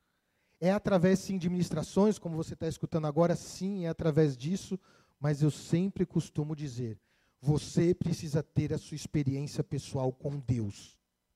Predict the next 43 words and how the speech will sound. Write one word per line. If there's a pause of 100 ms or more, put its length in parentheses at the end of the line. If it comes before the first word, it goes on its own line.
(880)
Aquilo
que
bate
no
seu
coração, (320)
e
mais
do
que
no
coração,
no
teu
espírito, (520)
que
você
chega
e
fala, (340)
"Eu
sei (200)
que
foi
Deus
que
falou
comigo." (1200)
Porque
tem
uma
parte
de
Deus
dentro
de
você,
é
o
Espírito
Santo
de
Deus.